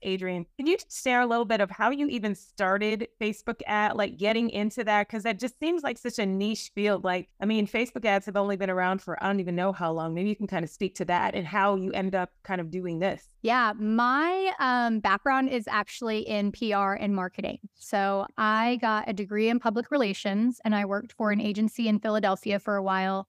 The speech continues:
Speaker 2: um, working with, like, Palmer's Chocolate and nascar and the Crohn's and Colitis Foundation. I wrote about poop all the time.
Speaker 1: <laughs>
Speaker 2: And,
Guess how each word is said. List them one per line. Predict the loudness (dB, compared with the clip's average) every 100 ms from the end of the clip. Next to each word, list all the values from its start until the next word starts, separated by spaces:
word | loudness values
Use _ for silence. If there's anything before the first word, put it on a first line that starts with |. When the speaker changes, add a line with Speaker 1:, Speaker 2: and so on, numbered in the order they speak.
| -4
Speaker 2:
um, | 0 0
working | 0 0 2 2 2
with, | 0 -2 -2 -2
like, | -6 -6
Palmer's | -4 -2 -2 -4
Chocolate | 0 2 2 0 0 0
and | 2 2
nascar | 2 0 0 2 2 2 2
and | 0 -4 -6
the |
Crohn's | -2 0 2 0
and | -2
Colitis | 2 4 4 2
Foundation. | 2 2 2 0 0 0
I |
wrote | 0 0
about | 0 -2 -2
poop | -4 0
all | 2
the | 2
time. | 0 0 2 0 -2 _ _
Speaker 1:
<laughs> | -12 -12 -16 -2
Speaker 2:
And, | 2 4 2